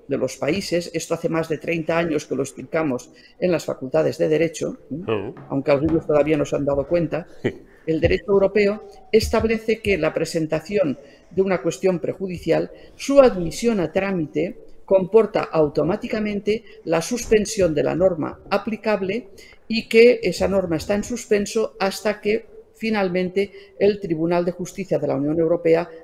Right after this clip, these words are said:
Speaker 1: decide sobre el fondo de la cuestión. Eh, con lo cual, ah, yo estoy segura, vamos, de que en el momento en que se empiecen los procedimientos de aplicación de la ley de amnistía, pues empezarán a presentarse, pues, por una parte, o cuestiones de inconstitucionalidad o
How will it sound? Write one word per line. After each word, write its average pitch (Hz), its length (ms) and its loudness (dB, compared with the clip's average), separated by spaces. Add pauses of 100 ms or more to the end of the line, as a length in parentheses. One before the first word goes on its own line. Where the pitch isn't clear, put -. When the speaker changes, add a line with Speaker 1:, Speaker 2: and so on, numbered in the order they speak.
(100)
Speaker 1:
decide 170 360 -2
sobre 160 280 2
el 147 80 -2
fondo 156 320 2
de 147 80 6
la 139 140 0
cuestión. - 400 -12 (560)
Eh, 190 100 -2
con 196 160 4
lo 196 140 6
cual, 233 320 6 (360)
ah, 165 360 4 (240)
yo 165 240 -2
estoy 185 360 2 (180)
segura, 180 520 2
vamos, 190 400 -2
de 165 140 0
que 160 180 0 (380)
en 156 140 2
el 143 120 -2
momento 165 420 -2
en 139 140 -2
que 135 320 -4
se - 160 -6
empiecen 175 460 -2
los 180 140 -2
procedimientos 180 680 -4
de 175 60 -4
aplicación 170 640 -4 (380)
de 160 160 4
la 147 100 4
ley 147 140 2
de 151 80 2
amnistía, 165 680 0
pues - 140 -10
empezarán 143 640 -6 (300)
a 160 100 0
presentarse, 160 760 0
pues, - 420 -10
por - 140 0
una 139 180 -2
parte, 151 240 0
o 123 100 0
cuestiones 135 400 -2
de 151 60 -2
inconstitucionalidad 156 880 -4
o 208 180 2